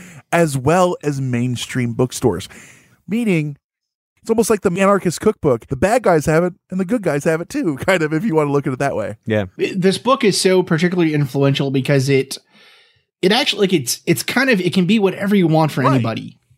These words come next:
Speaker 3: right? It opens up, like, it's bo-, it, 'cause it is, it is definitely, it definitely was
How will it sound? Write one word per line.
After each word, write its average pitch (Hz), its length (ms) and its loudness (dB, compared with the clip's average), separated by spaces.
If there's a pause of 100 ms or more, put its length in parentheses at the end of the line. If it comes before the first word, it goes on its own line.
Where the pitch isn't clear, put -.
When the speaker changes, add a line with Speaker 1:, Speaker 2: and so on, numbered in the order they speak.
Speaker 3:
right? 139 360 0 (420)
It 165 300 0 (220)
opens 185 560 0
up, 151 300 0 (160)
like, 156 300 0
it's 202 220 -2
bo-, 170 280 0
it, 226 240 0
'cause 233 140 0
it 254 100 2
is, 285 320 2
it 202 160 0
is 214 140 2
definitely, 190 680 0 (520)
it 170 80 2
definitely 226 320 2
was 165 400 2